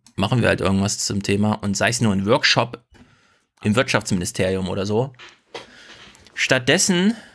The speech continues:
als wäre nichts gewesen, die Hochnäsigkeit in Person. Wir haben ja gelesen und gehört, die Frau Schulze,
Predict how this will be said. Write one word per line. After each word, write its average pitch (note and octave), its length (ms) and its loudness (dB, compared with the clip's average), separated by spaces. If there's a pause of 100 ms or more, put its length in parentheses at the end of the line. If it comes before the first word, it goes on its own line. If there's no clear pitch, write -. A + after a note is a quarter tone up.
(340)
als G#2+ 280 -2
wäre D#3 260 2
nichts D#3 320 -2
gewesen, D3+ 460 0
die G2 100 0
Hochnäsigkeit B2 920 -2
in B2+ 220 -2
Person. B2+ 540 -2 (460)
Wir A2 100 4
haben D3 100 2
ja D3+ 80 2
gelesen C#3+ 600 2
und B2 240 0
gehört, B2 580 2 (460)
die A2 80 -4
Frau G2+ 200 0
Schulze, E3 640 2